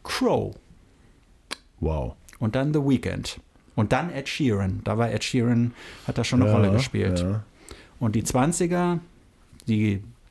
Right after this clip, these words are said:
Speaker 1: gehen ja noch nicht so lange, ne? Da ist bisher Luciano, dieser Deutsch-Rapper, ist ganz oben.
Speaker 2: Hm.
Speaker 1: Ed Sheeran an zwei, Tilo, Bones M C und dann kommt tatsächlich jemand, den ich gar nicht kenne.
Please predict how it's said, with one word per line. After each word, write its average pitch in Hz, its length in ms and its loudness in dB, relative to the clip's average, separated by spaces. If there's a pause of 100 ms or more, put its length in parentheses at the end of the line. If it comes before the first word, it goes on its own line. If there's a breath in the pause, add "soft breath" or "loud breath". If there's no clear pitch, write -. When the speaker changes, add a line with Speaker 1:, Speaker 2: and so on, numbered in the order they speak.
(280)
Speaker 1:
gehen 113 220 4
ja 147 120 0
noch 156 160 -2
nicht 151 140 0
so 147 120 0
lange, 147 480 0
ne? 127 300 -2
Da 113 100 -2
ist 110 160 -6
bisher 120 380 -2 (320 loud breath)
Luciano, 117 640 2
dieser 107 260 -2
Deutsch-Rapper, 101 760 0
ist - 160 -8
ganz 98 240 -4
oben. 98 360 -2 (120)
Speaker 2:
Hm. 76 320 -2 (360)
Speaker 1:
Ed 113 180 -4
Sheeran 123 400 4
an 110 140 0
zwei, 123 460 0 (340 loud breath)
Tilo, 170 520 4
Bones 135 420 2
M 135 180 0
C 139 520 2 (380 loud breath)
und 107 140 -2
dann 123 120 4
kommt 147 240 -2
tatsächlich 131 440 -4
jemand, 123 440 0
den 117 120 2
ich 107 120 -4
gar 107 140 0
nicht 107 140 -4
kenne. 95 340 -2